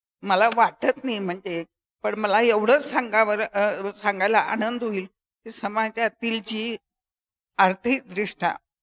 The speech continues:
अ, मुलं आहेत त्या लोकांची फी माफी करण्याचं काम हे आमच्या साहेबांनी गेली, अ, तीस पस्तीस वर्ष केली आणि माझ्या माहितीनं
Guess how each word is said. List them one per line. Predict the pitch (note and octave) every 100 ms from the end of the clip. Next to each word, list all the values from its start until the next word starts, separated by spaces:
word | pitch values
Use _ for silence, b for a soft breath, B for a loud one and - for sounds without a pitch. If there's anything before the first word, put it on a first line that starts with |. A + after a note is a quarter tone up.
| _ _ _ _ _
अ, | F3 F#3+
मुलं | F#3+ G3 A3
आहेत | A3 D3 D#3+ _ _ _ _ -
त्या | F#3 G#3+
लोकांची | G3+ G3 G3 G3+ G#3+ A3 - G#3 - _ _ _ -
फी | G#3+ B3+
माफी | B3 F3+ D3 - C#3+ _ _
करण्याचं | - E3+ F#3+ F#3+ G3 G3+ -
काम | F#3+ G#3+ G3 _ _ _ -
हे | F#3+
आमच्या | F#3 E3+ G#3 G3
साहेबांनी | - F3 G3 G3+ A3
गेली, | F#3+ F3+ E3 _ _ _ _ -
अ, | F#3 F3 - -
तीस | A3+ A#3 - -
पस्तीस | F#3 - A3+ B3 -
वर्ष | A#3 - A3
केली | - E3+ - _ _ _ _ _
आणि | - G3 G3
माझ्या | A3 D#3+ F#3 G#3 A3
माहितीनं | G#3+ F#3 F3+ _ G3+ F#3+ F3+